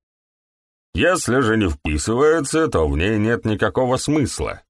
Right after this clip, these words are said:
В случае с первым убийством у нас в качестве декорации выступает уединённый дом в Суссексе рядом с кладбищем.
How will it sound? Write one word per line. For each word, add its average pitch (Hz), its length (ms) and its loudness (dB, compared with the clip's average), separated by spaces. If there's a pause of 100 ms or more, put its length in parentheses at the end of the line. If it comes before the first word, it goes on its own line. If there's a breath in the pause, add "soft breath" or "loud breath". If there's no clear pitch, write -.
(800)
В - 40 -16
случае 135 500 0
с - 80 -6
первым 127 500 2
убийством 120 760 0
у 78 100 0
нас 107 220 0
в - 80 -20
качестве 92 600 0
декорации 71 840 -2
выступает 80 840 0
уединённый 87 760 0
дом 92 320 0
в 76 60 -4
Суссексе 87 680 -2
рядом 98 360 0
с - 80 -10
кладбищем. 71 920 -2